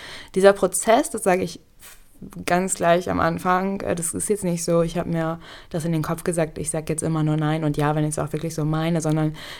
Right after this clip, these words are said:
dieser Prozess ist so ein ganz, ganz langer Prozess, wo wir immer wieder austesten dürfen, ja,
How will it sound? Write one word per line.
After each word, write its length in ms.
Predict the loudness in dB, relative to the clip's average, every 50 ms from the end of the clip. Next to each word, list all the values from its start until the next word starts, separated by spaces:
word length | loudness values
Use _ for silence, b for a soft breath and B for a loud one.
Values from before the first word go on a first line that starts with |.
| B -4
dieser 140 | -2 -2 -2 -2
Prozess 540 | -6 -6 -6 -4 -4 -4 -4 -2 -4 -4 -2
ist 140 | -4 -4 -2
so 60 | -2
ein 140 | -4 -4 -6
ganz, 1040 | -6 -2 0 2 2 2 2 2 2 2 2 2 2 0 0 0 -2 -2 -4 -8 -8
ganz 560 | -4 -2 0 2 2 2 2 2 0 -2 -4
langer 440 | -4 -4 -2 0 0 0 -2 -2 -4
Prozess, 640 | -4 -4 -6 -6 -6 -8 -6 -4 -2 -2 -2 -2 -4
wo 120 | -4 -2
wir 140 | -2 -2 0
immer 280 | 2 2 2 2 2
wieder 280 | 0 0 0 0 0 2
austesten 840 | 2 2 2 2 0 -2 -6 -10 -8 -6 -6 -6 -4 -4 -4 -4
dürfen, 360 | -2 0 0 0 0 -2 -4 -6
ja, 640 | -2 -2 -2 -2 0 0 0 0 -2 -2 -4 -6